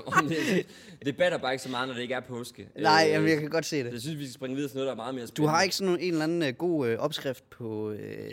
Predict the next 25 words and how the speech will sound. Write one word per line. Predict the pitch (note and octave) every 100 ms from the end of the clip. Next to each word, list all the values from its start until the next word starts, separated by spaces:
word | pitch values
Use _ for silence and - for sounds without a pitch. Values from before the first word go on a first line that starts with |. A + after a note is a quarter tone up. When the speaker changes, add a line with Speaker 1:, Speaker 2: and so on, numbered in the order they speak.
| G2 -
Speaker 2:
sildelage | - C#3 D#3+ D#3+ A#2 C3 D#3+
eller | B2+
et | A#2
eller | B2
andet? | A#2 B2+ C3+ A#2+
Øh, | A2 G#2+ - B2 _ _ -
Speaker 1:
Nej, | G2+ A2
altså, | A2+
jeg | C#3+
Speaker 2:
en |
Speaker 1:
kan | D3
Speaker 2:
god |
Speaker 1:
rigtig | C#3+ C#3+
godt, | C#3
Speaker 2:
karrysild? | D#3 - D3
Speaker 1:
altså, | C#3
min | G3+ E3
yndlingssild | F#3+ G#3+ D3 - C3+ - -
Speaker 2:
Ja. | D3 A#3 -
Speaker 1:
spise, | - D#3+ E3+ -
det | - D3
er, | C#3 A#2 G#2+ G#2 F#2+
øh, | F#2
stegte | - C#3+ G#2+
sild. | G#2+